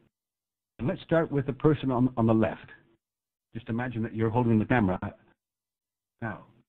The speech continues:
how many people can stand in the left p-, position? Well,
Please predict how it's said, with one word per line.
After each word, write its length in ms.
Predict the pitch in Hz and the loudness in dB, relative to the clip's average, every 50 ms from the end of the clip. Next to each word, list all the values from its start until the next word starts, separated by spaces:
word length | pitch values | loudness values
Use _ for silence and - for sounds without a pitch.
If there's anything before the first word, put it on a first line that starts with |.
| _ _ _ _ _ | _ _ _ _ _
how 180 | - - 170 185 | 0 2 4 6
many 180 | 185 180 175 | 8 8 6
people 540 | 127 - 156 160 151 - 135 147 170 - - _ _ _ _ _ _ _ _ _ _ _ - - | 6 6 2 2 4 6 6 6 6 4 2 _ _ _ _ _ _ _ _ _ _ _ -18 -6
can 180 | - 123 120 120 - | 0 0 0 0 -2
stand 360 | - 120 120 123 127 127 127 - | -2 0 0 0 0 -2 -4 -4
in 100 | 123 113 | -2 0
the 80 | 110 110 | 0 0
left 320 | 107 110 113 113 - - - | 2 0 -2 -2 -6 -16 -20
p-, 80 | - | -20
position? 540 | - - 123 120 170 175 - - - - 127 - _ _ _ _ _ _ _ _ _ _ _ _ _ _ _ _ _ _ _ _ _ _ - | -8 -6 -4 -4 -2 -4 -6 -8 -14 -16 -16 -20 _ _ _ _ _ _ _ _ _ _ _ _ _ _ _ _ _ _ _ _ _ _ -12
Well, 180 | 117 151 135 | -10 -10 -10